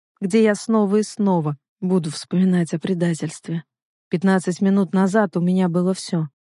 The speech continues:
Любимое занятие, любимые друзья, любимый муж. Единственный желанный мой спаситель. А сейчас только безликое стекло меж пальцев,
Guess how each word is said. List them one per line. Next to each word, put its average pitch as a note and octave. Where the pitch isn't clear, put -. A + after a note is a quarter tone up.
Любимое G3
занятие, F3+
любимые F3
друзья, F3
любимый F3+
муж. F#3
Единственный F#3
желанный F3+
мой E3
спаситель. E3
А G3
сейчас F#3+
только F#3
безликое F#3+
стекло F#3+
меж F3+
пальцев, D#3+